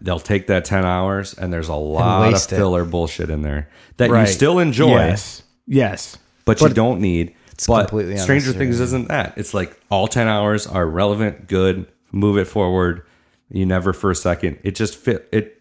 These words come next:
Speaker 1: that whole thing feels like a two-hour movie.
Speaker 2: Out
Speaker 3: Right.
Speaker 2: of those,
Speaker 3: Yeah.
Speaker 2: out
Speaker 3: Yeah.
Speaker 2: of those
Speaker 3: Yeah.
Speaker 2: five episodes I've seen, I just
Speaker 3: And that
Speaker 2: I
Speaker 3: just comes down to good writing. I mean,
Speaker 1: It's
Speaker 3: that's
Speaker 1: a, yeah, hundred percent.
Speaker 2: That's what
Speaker 3: Yeah.
Speaker 2: it is. And I, I, it sticks in my head where,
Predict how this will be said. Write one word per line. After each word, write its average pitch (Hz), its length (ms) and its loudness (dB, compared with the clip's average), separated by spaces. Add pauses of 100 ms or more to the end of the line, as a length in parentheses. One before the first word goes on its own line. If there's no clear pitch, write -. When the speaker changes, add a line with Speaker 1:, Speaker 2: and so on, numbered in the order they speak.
Speaker 1:
that 107 300 0
whole 127 240 0
thing 110 220 0
feels 92 260 0
like 85 100 -2
a 82 60 -6
two-hour 87 340 -2
movie. 76 340 -4 (400)
Speaker 2:
Out 123 120 4
Speaker 3:
Right. 139 100 6
Speaker 2:
of 147 140 0
those, 139 200 6
Speaker 3:
Yeah. 127 280 2 (260)
Speaker 2:
out 135 140 8
Speaker 3:
Yeah. - 20 8
Speaker 2:
of 160 100 4
those 139 200 4
Speaker 3:
Yeah. 113 60 2
Speaker 2:
five 131 200 6
episodes 117 460 -2
I've 101 100 -4
seen, 117 300 -6
I 92 80 -2
just 98 260 -8
Speaker 3:
And 175 100 2
that 233 120 4
Speaker 2:
I 220 40 0
Speaker 3:
just 233 200 0
comes 202 180 2
down 156 200 2
to 120 60 -2
good 120 140 2
writing. 117 480 -2 (240)
I 123 40 -2
mean, 123 180 2
Speaker 1:
It's 117 80 0
Speaker 3:
that's - 200 0
Speaker 1:
a, - 40 -4
yeah, 101 80 0
hundred 92 220 0
percent. 80 280 -4
Speaker 2:
That's 143 80 -8
what 180 140 2
Speaker 3:
Yeah. - 20 0
Speaker 2:
it 101 120 -2
is. 120 440 0 (180)
And 123 180 0 (360)
I, 120 120 -6 (300)
I, 120 400 0 (260)
it 107 140 -6
sticks - 360 -2
in 113 60 -2
my 90 100 -2
head 104 320 0
where, 92 440 -4